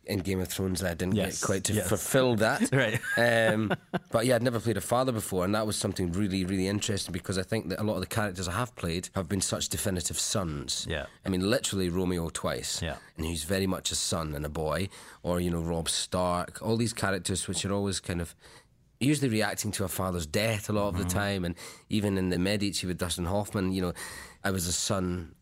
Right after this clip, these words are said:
Speaker 1: and a father kind of thing, whereas in this I'm very much just a father.
Speaker 2: Mm-hmm.
Speaker 1: And that kind of, I don't have any children, but what I kind of understand from it is a very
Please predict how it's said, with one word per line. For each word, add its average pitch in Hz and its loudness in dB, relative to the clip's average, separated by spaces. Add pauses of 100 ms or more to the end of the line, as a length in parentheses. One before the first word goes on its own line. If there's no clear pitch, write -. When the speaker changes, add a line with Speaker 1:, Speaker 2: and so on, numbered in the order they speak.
Speaker 1:
and 101 2
a 90 -2
father 78 -2
kind 85 -4
of 76 -6
thing, 85 -2
whereas 90 0
in 101 0
this 135 2
I'm 92 2
very 95 2
much 90 -2
just - -2
a - -6
father. 78 -4
Speaker 2:
Mm-hmm. 82 -2 (140)
Speaker 1:
And 101 2
that 95 -2
kind 98 0
of, - -6 (240)
I 90 0
don't 98 -2
have 92 -2
any 87 0
children, 85 -2
but 78 -4 (800)
what 95 2
I 85 2
kind 87 -2
of 82 -2
understand 104 2
from 107 2
it 101 -4
is 92 -2
a 98 -2
very 95 0